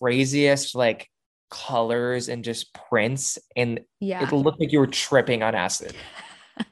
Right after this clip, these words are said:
Speaker 1: <laughs>
Speaker 2: Very much like festival clothes vibes.
Speaker 1: Yeah,
Speaker 2: Is
Speaker 1: like,
Speaker 2: that what you
Speaker 1: I
Speaker 2: mean?
Speaker 1: think incorporating that into, like, basics or just, like, a regular outfit enhances it so much.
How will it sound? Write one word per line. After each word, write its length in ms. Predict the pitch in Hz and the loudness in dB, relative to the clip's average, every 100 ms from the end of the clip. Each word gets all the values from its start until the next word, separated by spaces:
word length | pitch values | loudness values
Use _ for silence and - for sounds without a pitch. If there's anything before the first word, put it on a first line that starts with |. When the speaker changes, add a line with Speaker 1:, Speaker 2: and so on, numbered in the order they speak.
| _ _ | _ _
Speaker 1:
<laughs> 80 | - 233 - 220 160 - | 4 6 6 4 2 4
Speaker 2:
Very 240 | 254 285 | 4 6
much 220 | 294 294 | 4 2
like 160 | 320 285 - | 2 -2 -2
festival 600 | 233 220 240 214 214 202 | -2 -2 -6 -2 -2 -2
clothes 500 | 196 - 190 180 175 | -6 -4 -2 -2 -4
vibes. 160 | 180 165 | -2 6
Speaker 1:
Yeah, 280 | 165 147 120 | 8 10 8
Speaker 2:
Is 60 | |
Speaker 1:
like, 160 | 143 147 | 6 4
Speaker 2:
that 100 | 208 | 4
what 60 | 135 151 | 4 4
you 60 | |
Speaker 1:
I 20 | |
Speaker 2:
mean? 140 | 214 208 | 2 -2
Speaker 1:
think 40 | 202 | -4
incorporating 840 | 180 - 143 143 147 147 143 127 | -4 4 4 6 6 6 4 2
that 440 | 113 107 120 143 - - - | 2 4 2 0 -6 -10 -4
into, 540 | 127 123 120 - 123 | -2 -2 -8 -4 0
like, 180 | 110 107 _ _ | 0 -2 _ _
basics 480 | 165 170 160 117 - | 4 4 4 -2 -2
or 60 | 131 | -4
just, 220 | 131 135 | -4 -4
like, 160 | 123 - | -4 0
a 100 | 123 | 0
regular 540 | 117 135 143 160 147 | 4 2 2 0 2
outfit 440 | 104 98 - 165 - | 2 0 2 2 2
enhances 480 | 127 120 110 110 120 | -4 -8 -10 -10 -8
it 120 | 120 120 | -8 -4
so 240 | - 117 | 2 2
much. 280 | 113 113 | 4 2